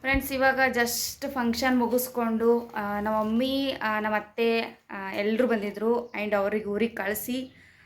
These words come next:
ಆ, ಮನೆಗೆ ಬಂದು ಸ್ವಲ್ಪ ಹೊತ್ತು ರೆಸ್ಟ್ ಮಾಡಿದೆ, ನೀರೆಲ್ಲ ಕುಡ್ದು. ಈಗ ಫಂಕ್ಷನ್ಗೆ ಹೋಗಿ ಬಂದ್ವಿ ಅಂತಂದರೆ ಎಷ್ಟು ಟಯರ್ಡ್ ಆಗಿಬಿಡುತ್ತೆ.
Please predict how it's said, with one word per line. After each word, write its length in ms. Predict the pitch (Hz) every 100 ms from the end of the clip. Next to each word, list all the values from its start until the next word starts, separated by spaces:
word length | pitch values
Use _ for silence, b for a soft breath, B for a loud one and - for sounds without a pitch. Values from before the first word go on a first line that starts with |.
| B
ಆ, 100 | 202
ಮನೆಗೆ 340 | 208 208 226
ಬಂದು 260 | 214 220 233
ಸ್ವಲ್ಪ 220 | 233 226
ಹೊತ್ತು 200 | 214 208
ರೆಸ್ಟ್ 300 | 208 208 -
ಮಾಡಿದೆ, 640 | 233 208 196 208 233 226 - _ -
ನೀರೆಲ್ಲ 420 | 208 214 214 208
ಕುಡ್ದು. 680 | 208 214 202 214 226 226 b b b b
ಈಗ 120 | 214 214
ಫಂಕ್ಷನ್ಗೆ 440 | 214 208 247 247
ಹೋಗಿ 300 | 254 247 247
ಬಂದ್ವಿ 440 | 214 208 226 226
ಅಂತಂದರೆ 340 | 233 220 220 220
ಎಷ್ಟು 340 | 220 - 233
ಟಯರ್ಡ್ 300 | 233 214 214
ಆಗಿಬಿಡುತ್ತೆ. 760 | 214 208 196 208 254 320 -